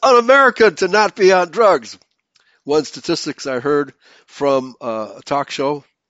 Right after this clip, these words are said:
interviewee said the American people comprise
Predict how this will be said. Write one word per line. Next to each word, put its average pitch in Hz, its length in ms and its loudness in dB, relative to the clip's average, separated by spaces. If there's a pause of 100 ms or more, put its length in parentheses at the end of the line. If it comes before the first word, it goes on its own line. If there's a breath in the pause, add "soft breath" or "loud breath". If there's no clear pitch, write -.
(580 soft breath)
interviewee 135 800 -2 (520)
said 156 340 0 (100)
the 123 100 -6
American 147 400 -4
people 175 440 -6
comprise 143 880 -2